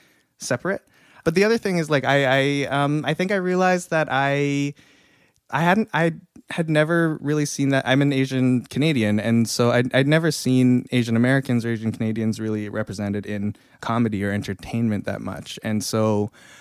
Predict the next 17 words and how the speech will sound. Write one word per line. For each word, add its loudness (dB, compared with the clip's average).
part 6
of 4
my 4
thought 2
process -2
was -2
like, -4
"Well, 0
I, -2
I -8
feel -2
like -2
my 0
own 0
identity -4
might -4
bias -2